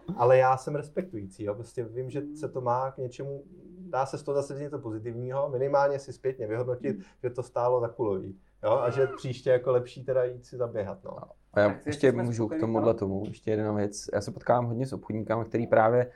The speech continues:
Speaker 3: ani nebudou prokrastinaci, že by něco, eh, odložili, zvládli a že by tam třeba jsi jim i hodil ten prostor sama na sebe přemýšlet. Akorát je blbý, že mají zrovna Netflix k dispozici.
Speaker 1: Jo.
Speaker 3: Což oproti tomu kolu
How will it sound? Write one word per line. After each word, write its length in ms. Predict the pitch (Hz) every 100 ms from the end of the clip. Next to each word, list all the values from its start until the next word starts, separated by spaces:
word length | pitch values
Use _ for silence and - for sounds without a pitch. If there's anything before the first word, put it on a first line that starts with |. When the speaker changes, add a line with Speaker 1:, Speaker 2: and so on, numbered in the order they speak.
| _ -
Speaker 3:
ani 160 | 110 120
nebudou 240 | 123 131
prokrastinaci, 760 | 131 120 120 - 123 123 - 120
že 80 |
by 140 | 117 123
něco, 580 | 120 120 127 123 113 -
eh, 40 | 90 90 87 -
odložili, 880 | 101 98 98 95 92 95 101 127 190 104 98 -
zvládli 480 | 104 95 95 98 101
a 100 | 110
že 100 | 104
by 100 | 101
tam 220 | 104 107
třeba 420 | 107 110 113 113 - _ _ -
jsi 120 | 139
jim 80 | 139
i 60 | 165
hodil 380 | 170 170 123 92
ten 220 | 110 104
prostor 420 | 104 98 - -
sama 260 | - 101 104
na 80 | 104
sebe 260 | - 80
přemýšlet. 600 | - 104 101 95 - 76 - - - _ -
Akorát 300 | - 127 135
je 60 |
blbý, 240 | 135 113 120
že 100 | 123
mají 140 | 123
zrovna 300 | 120 117 123
Netflix 540 | 123 - - 78 87 -
k 80 | -
dispozici. 640 | - - 87 85 - 92 - _ _ _ _ -
Speaker 1:
Jo. 300 | 143 160 143
Speaker 3:
Což 240 | - 131 -
oproti 380 | 131 139 139 151
tomu 240 | 151 170
kolu 520 | 165 139 104 117 151